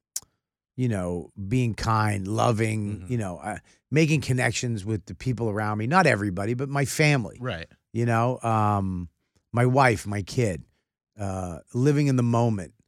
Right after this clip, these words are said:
Speaker 2: Mm-hmm.
Speaker 1: That's all spirituality. Taking time to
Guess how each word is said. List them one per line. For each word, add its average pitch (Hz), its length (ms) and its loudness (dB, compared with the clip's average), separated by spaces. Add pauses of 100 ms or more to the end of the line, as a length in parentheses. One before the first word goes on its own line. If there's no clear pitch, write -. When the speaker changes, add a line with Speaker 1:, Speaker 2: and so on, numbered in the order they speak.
(200)
Speaker 2:
Mm-hmm. 90 240 -14
Speaker 1:
That's 180 240 2
all 185 140 6
spirituality. 120 640 2
Taking 151 340 0
time 127 460 0 (340)
to 120 360 0